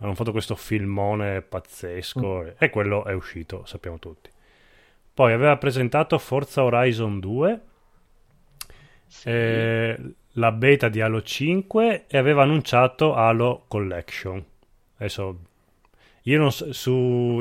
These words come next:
Speaker 1: Xbox One non so se dopo i giochi siano usciti oppure no, comunque presumo di
Speaker 3: Eh,
Speaker 1: sì, questi qua.
Speaker 3: sì, Forza Horizon due, Halo cinque, anche Halo Collection, sì, credo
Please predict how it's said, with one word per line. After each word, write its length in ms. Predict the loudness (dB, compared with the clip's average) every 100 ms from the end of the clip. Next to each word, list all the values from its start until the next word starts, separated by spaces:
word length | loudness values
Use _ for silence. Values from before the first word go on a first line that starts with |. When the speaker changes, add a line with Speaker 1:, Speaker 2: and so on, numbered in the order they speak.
| -2
Speaker 1:
Xbox 480 | -4 -2 -2 0 -2
One 340 | 0 2 2
non 140 | 0
so 180 | -2 -4
se 140 | -4 -6
dopo 220 | -6 -6
i 60 |
giochi 220 | -8 -8 -8
siano 240 | -8 -8
usciti 380 | -10 -10 -10 -10
oppure 320 | -12 -12 -12
no, 140 | -12 -14
comunque 280 | -14 -14 -12
presumo 480 | -12 -10 -10 -10
di 120 | -10 -14
Speaker 3:
Eh, 40 |
Speaker 1:
sì, 380 | -18 -18 -10 -10
questi 300 | -10 -16 -12
qua. 120 | -10
Speaker 3:
sì, 320 | -12 -16 -20
Forza 380 | -16 -16 -16 -14
Horizon 360 | -10 -10 -12 -20
due, 320 | -18 -8 -6
Halo 160 | -6 -6
cinque, 640 | -12 -12 -16 -10 -6 -6
anche 320 | -6 -8 -10 -6
Halo 280 | -6 -6
Collection, 500 | -12 -16 -14 -12 -14
sì, 280 | -14 -18 -20 -20
credo 180 | -20